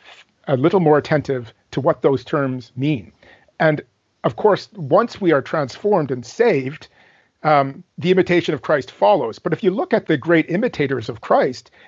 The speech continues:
they do so in such a unique way that there's no, there's no two that are the same. I mean, think of Saint Francis, okay? Saint Francis, one of the great imitators of Christ, but Saint Francis doesn't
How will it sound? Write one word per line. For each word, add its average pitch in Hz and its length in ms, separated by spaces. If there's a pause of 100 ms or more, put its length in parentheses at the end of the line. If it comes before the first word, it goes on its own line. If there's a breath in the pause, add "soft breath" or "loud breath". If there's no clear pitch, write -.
they 165 140
do 180 260
so 139 300
in 131 100
such - 380
a 208 100
unique 170 440
way 180 320
that 143 240 (240 soft breath)
there's 160 220
no, 185 380 (400 soft breath)
there's 170 200
no 202 140
two 196 260
that 156 180
are 156 80
the 160 120
same. 220 420 (180 soft breath)
I 170 60
mean, 180 100
think 240 180
of 202 80
Saint 190 200
Francis, - 680
okay? 202 200 (200)
Saint 214 200
Francis, 165 380
one 165 100
of 151 60
the 143 60
great 190 280
imitators 151 420
of 123 120
Christ, 147 320
but - 120 (380 soft breath)
Saint 330 200
Francis 311 360
doesn't 165 300